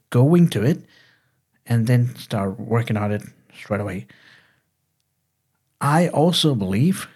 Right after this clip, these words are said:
that this will be a better exercise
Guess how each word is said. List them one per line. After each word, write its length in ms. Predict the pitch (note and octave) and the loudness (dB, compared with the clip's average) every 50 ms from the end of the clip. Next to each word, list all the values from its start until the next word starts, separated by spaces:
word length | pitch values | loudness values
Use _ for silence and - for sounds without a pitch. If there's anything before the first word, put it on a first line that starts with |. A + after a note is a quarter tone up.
| _ _ _ _ _ _ | _ _ _ _ _ _
that 400 | - C3 A#2+ A2+ G#2+ G#2 - - | -10 -2 0 0 0 -2 -4 0
this 300 | - C#3+ C3 - - - | 2 2 2 2 0 -2
will 160 | D3 C3+ B2 A#2+ | 0 0 0 0
be 500 | A#2+ - C3+ B2+ A#2+ A2+ A2+ A#2+ A#2+ - | 0 0 2 2 2 2 0 -2 -4 -6
a 120 | - A2+ A2 | -6 -6 -6
better 800 | G2 - G#2 - _ - C3+ B2+ A#2+ A#2+ B2+ C3+ C3+ C3+ C3+ B2 C3 | -6 -8 -14 -14 _ -2 0 0 2 2 2 2 2 0 0 -2 -4
exercise 880 | A#2+ A2+ - - - - G2 F#2 - - F#2+ G2 G2+ B2 D3 C#3+ - - | -6 -6 -6 -8 -10 -10 -10 -10 -10 -8 -8 -4 -4 -4 -4 -4 -6 -12